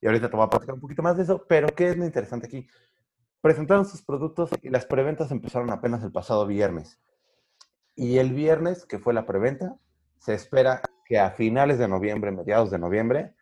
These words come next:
empiecen a llegar los iPhones. ¿Qué es lo que quiere decir? Que todavía les falta un mes o un poquito más de un mes para poder terminar de producir sus, sus iPhones, en este caso,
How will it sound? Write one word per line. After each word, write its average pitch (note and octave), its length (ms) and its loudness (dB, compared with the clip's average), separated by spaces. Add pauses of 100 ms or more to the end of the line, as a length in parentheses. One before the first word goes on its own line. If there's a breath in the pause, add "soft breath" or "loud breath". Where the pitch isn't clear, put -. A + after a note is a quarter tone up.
(200)
empiecen B2+ 640 -2
a F#2+ 80 -6
llegar G2 480 2
los F2 180 -10
iPhones. - 460 -10 (280)
¿Qué D#3 100 2
es D3 60 4
lo D#3 120 -2
que B2+ 100 -18
quiere C#3 160 0
decir? E3 160 -2
Que E3 80 -4
todavía F3+ 220 4
les D#3+ 140 2
falta C#3+ 220 -2
un A2+ 140 -2
mes D#3+ 420 -2
o A#2+ 120 -2
un A#2 80 -2
poquito A#2 280 -6
más G#2+ 200 0
de G2+ 60 -2
un F#2+ 100 -4
mes C3 220 -6 (680)
para F2 220 -2
poder A#2 480 0 (120)
terminar G#2+ 380 -2
de A#2+ 80 4
producir G#2 400 -4
sus, - 380 -18 (320)
sus - 360 -18 (760)
iPhones, D3+ 440 0
en F#2+ 100 -4
este F#2+ 120 -14
caso, C#3 320 -2